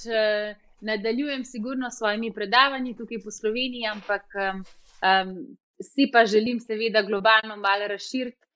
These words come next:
em, in, in to si v bistvu želim malo bolj tako tudi z online programi, no, tako na, na ta način, da v bistvu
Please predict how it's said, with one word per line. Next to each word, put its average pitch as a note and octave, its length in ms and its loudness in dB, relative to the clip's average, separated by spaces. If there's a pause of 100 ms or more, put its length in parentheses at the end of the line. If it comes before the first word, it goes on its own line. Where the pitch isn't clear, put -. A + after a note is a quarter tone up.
(220)
em, F3+ 320 -4 (960)
in, G3+ 160 0 (280)
in G3+ 180 -2
to B3+ 140 0
si C#4 180 2
v A3+ 60 4
bistvu A#3+ 280 -2
želim A3 360 2
malo G3+ 340 4
bolj G#3 120 2
tako G#3 240 -4
tudi G3+ 200 -4
z E3+ 100 -14
online G3 460 2
programi, E3+ 580 0
no, E3+ 160 -12
tako G#3 200 -8
na, F#3+ 120 -6
na F#3+ 140 -4
ta G#3 160 2
način, G#3+ 460 -4
da G3 100 0
v F3+ 60 -4
bistvu G3+ 360 -8